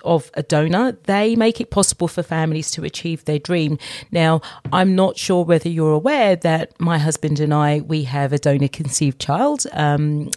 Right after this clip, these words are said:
using a sperm donor. But for us, it was an easy decision. We had no choice.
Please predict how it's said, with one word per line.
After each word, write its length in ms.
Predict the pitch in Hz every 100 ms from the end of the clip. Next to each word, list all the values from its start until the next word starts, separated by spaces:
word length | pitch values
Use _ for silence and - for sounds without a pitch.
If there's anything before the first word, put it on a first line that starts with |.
| -
using 340 | 170 160 156
a 60 | 151
sperm 340 | - 147 143
donor. 460 | 147 156 175 254 262 - - - - - _
But 180 | 277 277
for 120 | 302
us, 200 | 311 -
it 260 | - 269 247
was 160 | 254
an 100 | 240
easy 340 | - 214 190 202
decision. 640 | 196 - 185 139 120 131
We 120 | 170
had 320 | 139 165 170
no 140 | 170 160
choice. 480 | - 147 131 -